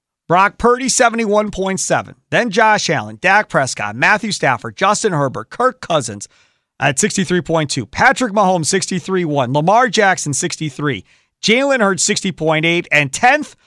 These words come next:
Jordan Love at sixty point five. He's top ten quarterback in the National Football League, his first year starting, with all the crap that's gone on around him this year.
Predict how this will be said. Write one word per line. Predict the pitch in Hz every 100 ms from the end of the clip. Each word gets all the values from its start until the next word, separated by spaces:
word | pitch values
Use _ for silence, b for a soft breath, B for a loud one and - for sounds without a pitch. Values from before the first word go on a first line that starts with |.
| _ -
Jordan | 135 202 254 269 240
Love | 170 190 233 160 160
at | 165 160
sixty | - - 269 - 269
point | 226 226 214 208
five. | - 190 135 110 b b b
He's | 233 208
top | - - 262 294 -
ten | - 262 269 240
quarterback | 214 233 214 196 208 202
in | 175
the | 175
National | 180 208 247 254 254 247
Football | - 240 - 165
League, | 151 147 147 B B
his | - 180
first | - 269 294 -
year | 254 240
starting, | - 226 196 165 - B
with | 165 185 175 -
all | 202 269 294 294
the | 269
crap | - 247 233 -
that's | 208 175
gone | 220 208
on | 208 208
around | 185 185 208 202
him | 165 160 139 b -
this | 214 -
year. | 214 170